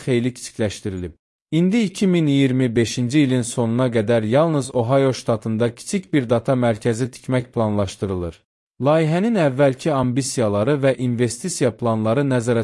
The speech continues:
çarpacaq dərəcədə azalıb. Layihənin rəhbərləri ictimaiyyətə verdikləri açıqlamalarda işlərin sürətlə və genişmiqyaslı şəkildə davam etdiyini bildirirlər.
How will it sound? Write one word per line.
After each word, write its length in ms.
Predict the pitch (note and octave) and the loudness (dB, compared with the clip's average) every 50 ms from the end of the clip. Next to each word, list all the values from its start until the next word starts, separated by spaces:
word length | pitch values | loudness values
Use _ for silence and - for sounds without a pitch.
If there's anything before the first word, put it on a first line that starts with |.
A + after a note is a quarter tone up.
| - | -2
çarpacaq 500 | - A#2+ A2 G#2 - A2+ G#2+ C3 D3 C3+ - - | -2 -4 -4 -2 -2 -2 0 0 0 0 -2 -2
dərəcədə 480 | B2 A2 G#2+ G2+ F#2+ A2 G#2+ G#2+ B2 A#2 A2 | -2 0 0 0 0 -2 0 0 0 0 0
azalıb. 380 | G#2+ G2 G#2 G2 F#2 F2+ E2+ - _ _ _ _ _ _ - B2+ | -2 -2 -2 -4 -4 -6 -8 -12 _ _ _ _ _ _ -2 0
Layihənin 480 | C#3+ D#3 E3+ E3 D#3+ E3+ F#3+ A3 A#3+ A3+ | 2 2 2 2 2 0 0 0 2 2
rəhbərləri 640 | F#3 D#3+ C3+ B2+ - C#3+ C3+ C3 C3 C#3 D3 E3+ D#3+ C#3+ | 2 0 0 2 2 2 4 4 4 2 4 2 0 0
ictimaiyyətə 640 | - - - - C3+ C3+ C3 B2+ B2+ B2 - E3 D3 | -4 -6 -6 -2 0 0 2 2 2 0 0 0 2
verdikləri 560 | C#3 C3+ A#2 G#2+ A2 A2 - - A2+ A2+ B2+ C#3 B2 B2 | 2 2 2 0 -2 -6 -2 -2 0 0 2 0 0 -2
açıqlamalarda 760 | - - C#3 B2 B2+ A#2+ A#2 A#2 A2+ A2 A2 A2+ A2+ B2+ D#3 D3+ | -4 -6 -6 -2 -2 0 0 0 2 2 2 2 2 0 0 0
işlərin 400 | C3+ - - - C3 B2+ C#3+ D3+ | -2 -2 -2 0 0 2 0 0
sürətlə 540 | C#3 - - C#3 C3 D3+ D3 D3+ - B2 A2 G#2 | -4 -4 -2 0 0 0 0 0 0 -2 0 0
və 100 | A2 G#2+ G2+ A#2+ | 0 -2 0 0
genişmiqyaslı 760 | A#2+ A#2+ A2+ - - B2+ A#2+ A2 A#2+ A#2 G#2+ - - F3 - - | 0 -2 -2 -4 -4 -6 -2 0 0 0 0 -2 -4 -6 -4 -2
şəkildə 420 | D3+ C3 - - B2 A2+ A#2 C3 A#2+ | -2 -2 -2 -4 -4 -2 0 0 2
davam 300 | A#2+ A#2 A#2 B2+ C3+ B2+ | 2 2 2 2 2 0
etdiyini 460 | A2+ G#2 G#2 - - G#2+ G#2 A2+ A2 G#2 | 0 -2 -4 -4 -4 -2 -2 -2 0 -2
bildirirlər. 640 | A2 G2+ F#2 G2+ F#2+ F#2+ F2+ F2 E2+ E2 D#2 D2+ | -2 -2 -2 -4 -4 -4 -4 -6 -6 -8 -10 -12